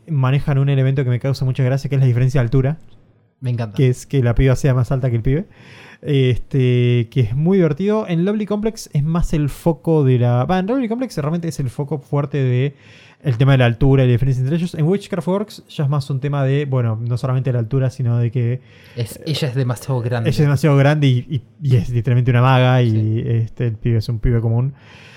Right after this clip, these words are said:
Speaker 1: Serie muy linda, muy bien producida. Este, no tengo las mejores referencias del manga, pero la verdad que un día lo voy a leer porque
Speaker 2: Aparte,
Speaker 1: le, le tomé cariño.
Speaker 2: yo voy a usar este criterio con Witchcraft Works. Una serie cuyo arte de discos y todo eso sea, tenga tantas referencias a, a Kraftwerk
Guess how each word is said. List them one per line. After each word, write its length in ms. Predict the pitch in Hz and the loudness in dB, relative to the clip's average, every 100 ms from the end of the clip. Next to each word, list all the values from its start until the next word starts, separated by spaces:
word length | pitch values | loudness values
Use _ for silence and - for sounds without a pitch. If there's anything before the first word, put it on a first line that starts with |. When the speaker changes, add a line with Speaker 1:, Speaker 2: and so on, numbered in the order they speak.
| - | -10
Speaker 1:
Serie 240 | - 220 | -4 -2
muy 220 | 226 254 | 0 0
linda, 480 | 208 226 220 214 208 - | 0 0 -2 -2 -4 -8
muy 220 | 175 208 | -6 -2
bien 100 | 226 | 0
producida. 680 | 208 180 170 208 208 214 220 190 | 0 0 -2 -4 -2 -2 -2 -4
Este, 1000 | 151 143 143 - - 143 143 139 139 139 135 | -2 -2 -2 -4 -6 -4 -2 0 0 -2 -2
no 200 | 156 196 | -4 -6
tengo 180 | 269 254 | -6 -2
las 100 | 156 | 0
mejores 240 | 131 180 | 0 -2
referencias 360 | 156 131 170 156 | -4 -4 -2 0
del 80 | 127 | 0
manga, 420 | 139 185 190 196 - - | 0 -2 -2 -6 -8 -4
pero 580 | 127 120 120 120 120 120 | 0 0 0 -2 -2 0
la 80 | |
verdad 180 | 127 160 | -2 -2
que 60 | 156 | -4
un 80 | 156 | -4
día 100 | 147 | -2
lo 80 | 135 | -2
voy 120 | 135 | 0
a 40 | |
leer 180 | 127 143 | 0 -2
porque 360 | 139 123 117 117 _ - - | -4 -2 -2 -4 _ -20 -14
Speaker 2:
Aparte, 320 | 139 139 220 139 | -6 -2 0 0
Speaker 1:
le, 60 | |
le 160 | 147 143 | 2 0
tomé 180 | 170 180 | 0 0
cariño. 340 | 139 117 113 | 0 -2 -2
Speaker 2:
yo 140 | 220 | -2
voy 240 | 220 175 185 | -4 -4 -4
a 40 | |
usar 200 | 180 170 | -4 -6
este 160 | 170 160 | -6 -6
criterio 280 | 135 123 120 | -6 -4 -4
con 160 | 117 117 | -4 -4
Witchcraft 540 | 120 - 120 107 - | -6 -8 -10 -10 -6
Works. 320 | 107 104 _ _ _ _ _ _ _ _ | -8 -8 _ _ _ _ _ _ _ _
Una 260 | 196 226 233 | -6 -2 -2
serie 360 | - 180 151 - | -4 -6 -6 -8
cuyo 1040 | - 135 127 - 127 120 120 120 - 120 | -10 -8 -8 -6 -4 -2 -2 -4 -6 -6
arte 360 | 151 165 156 | -6 -6 -6
de 200 | 131 131 | -4 -4
discos 560 | 123 131 - - 120 113 | -4 -6 -8 -8 -8 -6
y 100 | 123 | -8
todo 160 | 135 123 | -6 -6
eso 180 | 123 | -6
sea, 240 | 117 170 165 | -6 -6 -6
tenga 340 | 135 156 143 | -6 -6 -6
tantas 300 | 180 220 202 | -4 -6 -4
referencias 520 | 147 131 143 151 135 | -4 -2 -2 -4 -6
a, 160 | 117 - | -6 -8
a 120 | 113 | -10
Kraftwerk 560 | 139 147 143 160 139 | -6 -6 -4 -4 -4